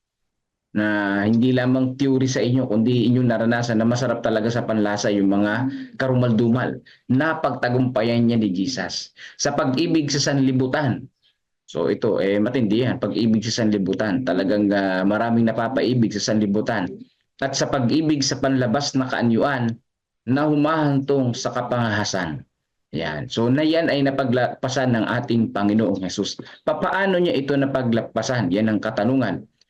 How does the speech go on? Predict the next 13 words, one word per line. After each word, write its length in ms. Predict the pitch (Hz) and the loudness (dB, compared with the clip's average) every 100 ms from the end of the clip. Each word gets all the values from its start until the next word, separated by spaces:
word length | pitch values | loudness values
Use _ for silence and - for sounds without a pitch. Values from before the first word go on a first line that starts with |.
| _ | _
Kung 160 | 175 175 | -2 0
ang 160 | 180 170 | 0 2
mga 240 | 160 156 | 2 0
kawal 400 | 156 165 165 160 | 2 2 2 2
ni 80 | 143 | 0
Kristo 480 | 139 139 - 147 - | 0 -2 0 0 2
ay 160 | 127 | 0
tapat 320 | 123 139 139 | -2 -2 -2
na 160 | 131 131 | -2 0
titingin 560 | 156 135 143 147 156 135 | 0 0 2 2 2 2
sa 180 | 139 | 0
kanilang 400 | 131 135 135 139 | 0 2 2 0
kapitan 640 | 139 127 127 127 113 101 | -2 -4 -4 0 0 0